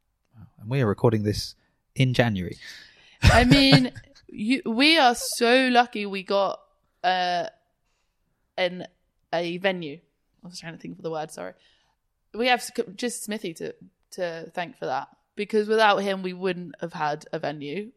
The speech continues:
Speaker 2: It would have <laughs> been outside here, <laughs> outside the box. Bring
Speaker 1: Box is
Speaker 2: your
Speaker 1: nice.
Speaker 2: <laughs> Yeah, bring your fires.
Speaker 1: Yeah.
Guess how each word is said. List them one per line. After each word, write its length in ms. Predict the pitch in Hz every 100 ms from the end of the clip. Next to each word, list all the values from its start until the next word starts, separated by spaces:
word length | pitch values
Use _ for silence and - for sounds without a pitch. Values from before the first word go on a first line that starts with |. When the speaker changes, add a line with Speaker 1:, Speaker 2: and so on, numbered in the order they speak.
| -
Speaker 2:
It 140 | -
would 120 | 202 190
have 120 | 190 190 _ _
<laughs> 360 | - - - 262
been 160 | 196 190
outside 460 | 185 - 190 185
here, 280 | 233 202 202 262 - - - _ 254 -
<laughs> 720 | 262 _ _ - - 302 -
outside 320 | 208 220 208
the 60 | 185
box. 460 | 190 180 - - - _ _ _ _ _ _ _ _ _ _ _ _ _ _
Bring 160 | - 202
Speaker 1:
Box 100 | 143
is 60 | 190
Speaker 2:
your 40 |
Speaker 1:
nice. 260 | 185 220 - -
Speaker 2:
<laughs> 160 | - -
Yeah, 240 | 202 196 190
bring 160 | 233 226
your 80 | 214
fires. 600 | 196 185 180 180 208 - _ _
Speaker 1:
Yeah. 220 | 110 101